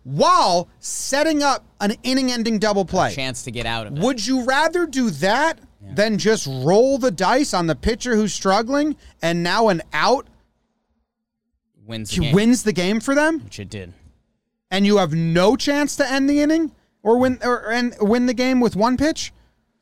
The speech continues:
Speaker 1: I mean, how many people are gonna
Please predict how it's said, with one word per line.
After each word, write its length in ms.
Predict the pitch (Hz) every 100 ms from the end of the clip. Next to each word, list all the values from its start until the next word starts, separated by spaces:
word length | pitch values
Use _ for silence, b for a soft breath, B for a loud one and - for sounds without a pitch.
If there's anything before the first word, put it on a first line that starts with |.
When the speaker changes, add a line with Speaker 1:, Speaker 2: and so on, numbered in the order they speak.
| _
Speaker 1:
I 80 | 208
mean, 160 | 269 262
how 360 | 185 220 294
many 320 | 320 311 311 254
people 600 | - 302 339 190 180 202 _ _ _ _ _ _
are 160 | 190 233
gonna 460 | 190 240 240 226